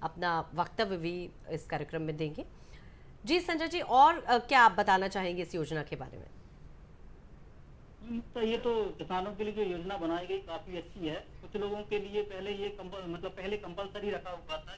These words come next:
Speaker 2: कि आपको लेना ही है बीमा, लेकिन इसमें बहुत अच्छा बिंदु निकल कर आया है कि प्रधानमंत्री जी ने, कार्यालय ने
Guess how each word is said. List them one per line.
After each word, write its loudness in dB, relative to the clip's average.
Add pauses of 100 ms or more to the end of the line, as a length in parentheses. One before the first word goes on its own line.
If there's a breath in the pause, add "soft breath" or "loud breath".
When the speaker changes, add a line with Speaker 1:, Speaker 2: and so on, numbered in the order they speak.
Speaker 2:
कि -6
आपको -4
लेना 0
ही -8
है -2
बीमा, 0 (400)
लेकिन -6
इसमें -4
बहुत -2
अच्छा -6
बिंदु -6
निकल -8
कर -6
आया 2
है -2
कि -6
प्रधानमंत्री 2
जी 2
ने, 0
कार्यालय -2
ने -8